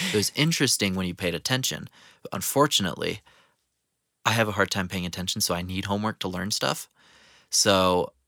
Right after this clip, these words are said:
the most interesting class I was in was awful for me. Um, and what, what I honestly should have done is switch classes, 'cause, yeah, um, I had just barely hit the deadline to be able to withdraw and only get a W on my transcript instead of,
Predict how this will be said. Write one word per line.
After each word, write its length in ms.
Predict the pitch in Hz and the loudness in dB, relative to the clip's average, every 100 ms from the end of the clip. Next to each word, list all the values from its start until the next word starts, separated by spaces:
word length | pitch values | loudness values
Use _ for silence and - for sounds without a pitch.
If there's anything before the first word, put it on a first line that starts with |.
| _ _ _ _ | _ _ _ _
the 120 | - 101 | -4 0
most 260 | 95 - | 0 0
interesting 400 | 117 117 - 101 | -2 0 0 -2
class 280 | - 95 - | 0 0 0
I 40 | |
was 140 | 87 90 | -2 -4
in 100 | 87 | -6
was 140 | 87 - | -6 -2
awful 340 | 90 - - | -2 -2 -6
for 160 | - - | -8 -10
me. 120 | - - _ - - _ _ - | -12 -14 _ -20 -20 _ _ -10
Um, 460 | 95 85 85 76 - _ _ _ _ _ _ _ _ 113 | -6 -4 -6 -8 -14 _ _ _ _ _ _ _ _ -8
and 160 | 95 | -4
what, 160 | 90 - | -4 -4
what 140 | 101 | -4
I 160 | 98 95 - | -4 -2 2
honestly 360 | 113 110 - | 4 4 0
should 240 | 98 - 90 | 0 0 0
have 180 | 92 85 | -2 -2
done 220 | 90 87 | -4 -4
is 160 | 92 | -2
switch 360 | - - 87 - | -2 -2 -4 -4
classes, 600 | - 87 - 104 107 - | -2 0 0 0 0 0
'cause, 380 | - 87 87 - - - - - - - _ _ - | -2 -4 -2 -4 -8 -20 -20 -20 -20 -20 _ _ -6
yeah, 240 | 76 76 - _ _ - - | -4 -4 -8 _ _ -20 -8
um, 500 | 107 85 80 71 110 - _ _ _ _ _ 107 | -4 -2 -4 -6 -12 -18 _ _ _ _ _ 2
I 80 | |
had 200 | 101 92 | 2 0
just 300 | 95 107 104 | 0 0 2
barely 300 | 107 104 101 | 2 2 2
hit 180 | 92 98 | -2 -4
the 80 | 92 | -2
deadline 360 | 90 87 92 92 | -2 -2 -2 -4
to 60 | |
be 100 | 87 | -4
able 100 | 87 | -6
to 40 | 90 | -6
withdraw 480 | 90 - 85 85 90 | -8 -6 -4 -4 -4
and 120 | 92 | -6
only 180 | 87 87 | -8 -6
get 140 | 85 | -8
a 60 | 85 | -8
W 340 | 85 87 87 | -8 -6 -6
on 120 | 85 | -6
my 100 | 90 | -6
transcript 500 | 82 90 90 - 101 | -8 -6 -6 -6 -8
instead 320 | 90 92 - 80 | -6 -4 -4 -6
of, 200 | - | -10